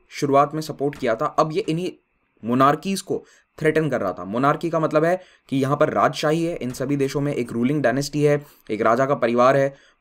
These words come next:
और इन रूलिंग फैमिलीज के खिलाफ ही मुस्लिम ब्रदरहुड अब अपना मोर्चा खोल चुका था क्योंकि मुस्लिम ब्रदरहुड अपने आप को एक डेमोक्रेटिक ऑर्गेनाइजेशन कहता है। वो कहता है कि वो डेमोक्रेसी के फेवर में है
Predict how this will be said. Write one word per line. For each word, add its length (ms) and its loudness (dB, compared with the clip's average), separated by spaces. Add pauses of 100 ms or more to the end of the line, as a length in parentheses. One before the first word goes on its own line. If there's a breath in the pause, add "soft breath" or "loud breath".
और 360 2
इन 220 -2
रूलिंग 340 -2
फैमिलीज 400 -2
के 100 -2
खिलाफ 360 2
ही 80 -4
मुस्लिम 300 -4
ब्रदरहुड 380 0
अब 320 0
अपना 220 -2
मोर्चा 320 0
खोल 220 -2
चुका 220 2
था 220 0 (220 loud breath)
क्योंकि 180 0
मुस्लिम 320 2
ब्रदरहुड 320 2
अपने 200 0
आप 140 -2
को 80 -2
एक 240 -6
डेमोक्रेटिक 460 2
ऑर्गेनाइजेशन 540 0
कहता 220 0
है। 60 2
वो 100 -2
कहता 240 -2
है 60 0
कि 100 -6
वो 60 0
डेमोक्रेसी 500 0
के 100 0
फेवर 320 2
में 120 2
है 180 0